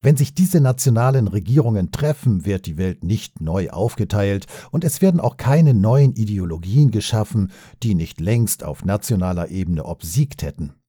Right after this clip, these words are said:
G zwanzig ist ein zugegebenermaßen schwacher Versuch, etwas mehr staatliche Regulierung auf internationaler Ebene zustande zu bringen.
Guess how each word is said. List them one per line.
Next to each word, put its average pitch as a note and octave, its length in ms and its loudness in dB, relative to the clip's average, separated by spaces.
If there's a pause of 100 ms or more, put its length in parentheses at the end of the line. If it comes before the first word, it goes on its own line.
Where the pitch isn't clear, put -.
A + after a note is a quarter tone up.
(220)
G C#3+ 160 0
zwanzig D3+ 680 0
ist - 260 -2
ein G#2+ 240 0
zugegebenermaßen A2 1300 0
schwacher - 480 -4
Versuch, G2 460 0 (340)
etwas B2+ 420 -2
mehr A2 240 0
staatliche A#2+ 720 0
Regulierung G#2+ 580 0
auf G2+ 280 -8
internationaler G#2+ 840 0
Ebene A2 440 -2
zustande A#2 680 0
zu - 160 -10
bringen. D2 380 -10